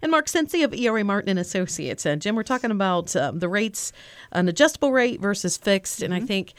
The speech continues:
Speaker 1: I remember my grandparents, we got our first home. That's, that's what they kept telling me. "Whatever you do, don't get an adjustable rate. You have,
Speaker 2: Mm-hmm.
Speaker 1: you wanna fix. That's what you wanna do."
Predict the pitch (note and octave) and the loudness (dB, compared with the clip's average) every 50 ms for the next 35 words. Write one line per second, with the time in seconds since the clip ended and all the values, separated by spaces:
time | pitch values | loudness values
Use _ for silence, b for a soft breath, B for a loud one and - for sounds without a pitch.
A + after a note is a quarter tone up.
0 | B B B B B - - A#3+ A#3+ G#3+ G3 F#3 F3+ F3+ F3 F3 E3+ E3+ E3 F3+ | B B B B B 4 4 6 6 4 4 4 2 2 4 4 2 2 2 2
1 | F3 E3 - - E3+ D3+ - - F#3 E3+ F3 E3 D#3+ D#3 - F3+ E3 - - - | 0 0 0 -2 -4 -4 -2 -2 0 0 2 2 0 0 -2 -4 -4 -4 -2 -2
2 | F#3 D3+ A#2+ C3+ D#3 D3+ - - - - F3 E3+ E3 - - E3+ E3 E3 D#3 C#3 | -2 -2 -2 -4 -6 -6 -8 -8 -10 -8 -8 -8 -6 -4 -4 -4 -4 -4 -6 -6
3 | - D#3+ C3+ C#3+ C#3+ - - - D#3 D#3+ - - G3+ A#3 B3+ C4+ C4+ D4 C#4+ C4+ | -6 -8 -8 -8 -10 -14 -14 -16 -18 -18 -8 0 4 6 8 8 8 6 6 8
4 | B3 F#3+ - - E3 D3 F3+ G3 - - G3 B3 B3 B3 B3 G3+ A#3+ A3+ - G#3+ | 6 6 4 2 -2 -2 -2 -2 -2 4 6 6 6 6 6 4 4 4 4 4
5 | A3+ G#3 - - - - F3 F3+ F#3+ F#3+ F#3+ G3 G#3+ A3+ A3+ A#3 B3 B3 - B3 | 2 2 2 0 -4 -4 -2 0 2 2 2 4 4 4 4 4 4 6 6 6
6 | F3 - - - E3+ D#3+ - F#3+ F#3 - B3 B3 C4+ C#4+ D#4+ C#4 C4 C4 B3+ B3+ | 4 4 2 -4 -8 -8 -8 -8 -4 0 2 4 4 4 4 4 4 4 4 4
7 | A#3+ | 2